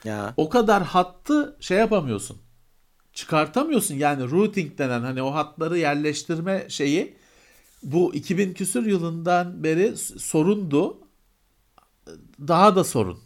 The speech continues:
Speaker 2: Hani,
Speaker 1: Hı.
Speaker 2: e, içinden çıkılamıyor. O yüzden artmıyor. Yani işte ara çözümlerle falan,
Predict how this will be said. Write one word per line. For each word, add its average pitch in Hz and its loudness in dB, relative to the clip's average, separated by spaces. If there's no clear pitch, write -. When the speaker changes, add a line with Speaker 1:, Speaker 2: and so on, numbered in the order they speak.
Speaker 2:
Hani, 104 -2
Speaker 1:
Hı. 107 -4
Speaker 2:
e, - -12
içinden 160 -4
çıkılamıyor. 185 -2
O 165 8
yüzden 247 4
artmıyor. 156 2
Yani 123 2
işte 123 0
ara 156 2
çözümlerle 147 0
falan, 143 -2